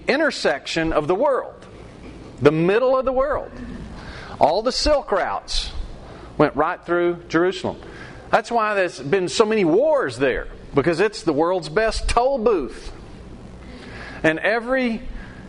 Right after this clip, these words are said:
king or every tyrant wants a big toll booth. Why do you want a toll booth?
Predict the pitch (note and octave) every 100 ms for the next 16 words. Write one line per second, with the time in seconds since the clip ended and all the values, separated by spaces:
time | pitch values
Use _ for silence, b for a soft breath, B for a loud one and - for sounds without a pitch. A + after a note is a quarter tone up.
0 | - - - - B3 F#3+ F3 G3+ E3 D3+
1 | D#3+ F#3 G#3 E3 F#3+ G#3+ B3 F3 B2+ D3
2 | F3 - D3+ A#2 G#2 G3 F#3+ - B3 C4+
3 | F3+ C3+ A#2+ E3+ G3 A3 A3 G3+ - A3
4 | G#3 C3+ F2+